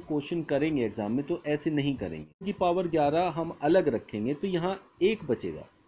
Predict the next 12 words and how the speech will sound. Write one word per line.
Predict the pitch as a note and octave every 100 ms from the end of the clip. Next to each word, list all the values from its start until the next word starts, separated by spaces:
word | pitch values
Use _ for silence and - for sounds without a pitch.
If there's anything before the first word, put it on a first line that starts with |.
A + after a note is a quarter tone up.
| _ _ _ _ _ _ _
यहाँ | C#3+ E3 G3+ - G#3
एक | A3+ A#3
पावर | F#3+ D#3 D3+
रहेगा | C#3+ C#3+ C#3+ D#3+
तो | F3
तीन | F3 - D#3 E3+
की | E3+
पावर | F3 D#3 D3+ D3
एक | C#3+ - -
तीन | C#3+ E3+
रहेगा, | F3 F#3 G#3+
यहाँ | A3+ G3